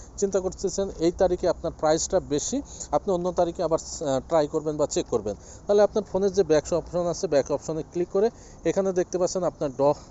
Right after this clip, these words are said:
আপনি কোন ডপটেড ডেট চেঞ্জ করবেন না রিটার্ন ডেট চেঞ্জ করবেন। সাপোজ আপনি দুই মাসের কাছে, আহ, তিন মাসের কাছে দুই মাস থাকবেন, তো এটাতে যদি আপনি এক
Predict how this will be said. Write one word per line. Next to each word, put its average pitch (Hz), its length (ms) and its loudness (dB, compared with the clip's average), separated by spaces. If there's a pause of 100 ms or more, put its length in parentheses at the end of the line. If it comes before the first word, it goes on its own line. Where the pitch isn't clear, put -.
(340)
আপনি 165 280 0
কোন 156 340 -2
ডপটেড 151 360 2
ডেট 180 180 2
চেঞ্জ 190 260 -2
করবেন 208 280 0
না 165 180 2
রিটার্ন 160 320 0
ডেট 156 120 2
চেঞ্জ - 280 -6
করবেন। 127 220 -2
সাপোজ 190 300 -2
আপনি 196 200 -4
দুই 160 160 0
মাসের 160 260 -2
কাছে, 190 260 -2
আহ, - 600 -2
তিন 220 120 0
মাসের 220 240 0
কাছে 202 220 -2
দুই 165 140 -2
মাস 156 240 -2
থাকবেন, 160 300 -2 (300)
তো 185 60 2
এটাতে 202 340 0
যদি 185 200 2
আপনি 170 300 0 (120)
এক 147 160 0